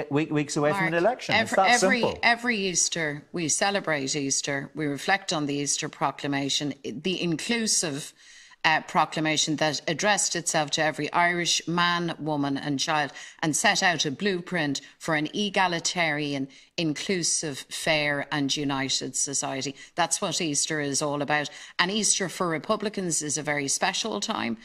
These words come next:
Speaker 1: Yeah.
Speaker 2: And the focus will be on speaking to that Republican sentiment. And by the way, I think those sentiments travel well beyond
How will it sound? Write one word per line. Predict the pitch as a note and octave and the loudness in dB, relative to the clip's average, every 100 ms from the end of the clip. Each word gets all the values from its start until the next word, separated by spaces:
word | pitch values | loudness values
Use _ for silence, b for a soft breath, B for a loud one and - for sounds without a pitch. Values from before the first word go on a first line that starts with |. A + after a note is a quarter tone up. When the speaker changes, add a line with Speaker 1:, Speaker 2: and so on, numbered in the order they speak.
| B | B
Speaker 1:
Yeah. | C#3 B2 | -2 2
Speaker 2:
And | E3+ | 2
the | D#3+ | 0
focus | - F#3+ E3 F3+ - | 0 0 0 -2 -2
will | F3 | 0
be | D#3+ | 2
on | D#3 D#3 D3 B B | 2 2 0 B B
speaking | B - - G#3 - G3+ | B 0 0 -2 -2 -2
to | E3 F3 | 0 2
that | E3+ D#3+ - | 4 4 0
Republican | F3 E3 F#3 F3 D#3+ E3 D#3 | -4 -4 -2 -2 -4 -2 -2
sentiment. | C#3+ G3 G3 - F3+ F#3 | 2 2 0 -2 -2 0
And | A3 | 0
by | A3+ D4 | 0 0
the | B3+ | 0
way, | G3+ - | 2 2
I | A#3 | 2
think | B3 B3+ G#3+ | 0 -4 -4
those | - F#3+ E3+ | -2 0 0
sentiments | - E3+ D#3 - D3 - B B | 0 -2 -2 -4 -4 -6 B B
travel | - G3+ F#3 F#3 E3 | 2 2 2 0 0
well | F3 G#3 G#3+ | 2 4 2
beyond | G3 F#3+ E3 E3 E3 D#3 C#3 - | 0 -2 0 0 0 0 -2 -4